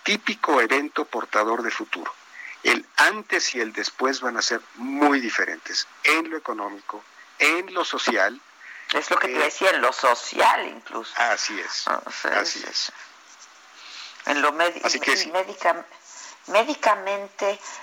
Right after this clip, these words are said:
Speaker 2: que, eh, eh, yo, yo he oído, bueno, he leído, en fin, eh, que dicen, pues esto nos agarró con la guardia abajo, ¿no? O sea, nos agarró desprevenidos este virus. Sí, doctor. O sea, ¿qué pasó?
Speaker 1: Sí.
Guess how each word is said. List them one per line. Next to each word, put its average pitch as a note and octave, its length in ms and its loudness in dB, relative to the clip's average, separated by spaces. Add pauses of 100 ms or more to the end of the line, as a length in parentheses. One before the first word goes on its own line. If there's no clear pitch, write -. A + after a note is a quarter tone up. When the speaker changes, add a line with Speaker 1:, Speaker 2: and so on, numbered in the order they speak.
(140)
Speaker 2:
que, A3 120 4 (120)
eh, G3+ 220 -2
eh, - 360 0
yo, F#3 380 4
yo F3 200 2
he E3+ 340 2 (540)
oído, D#3 360 2
bueno, C#3 280 2
he - 40 0
leído, D3+ 640 0
en - 120 -2
fin, D#3+ 300 -2 (400)
eh, D3+ 320 2
que E3 120 2
dicen, F3 400 0 (120)
pues D#3+ 200 -2
esto F#3 480 4 (120)
nos D3 240 2
agarró D#3+ 880 6
con D3+ 220 2
la B2+ 120 4
guardia F#3+ 1000 6
abajo, - 580 2
¿no? D#2+ 340 2
O - 140 -4 (100)
sea, C#2 360 0 (140)
nos A#2+ 200 -4
agarró C3+ 360 4
desprevenidos B2+ 920 0
este A#2+ 320 -2
virus. - 340 -6 (560)
Sí, - 340 -2
doctor. E3 600 0
O E3 60 -4
sea, D#3+ 120 0
¿qué - 140 -2
pasó? - 400 2
Speaker 1:
Sí. - 240 0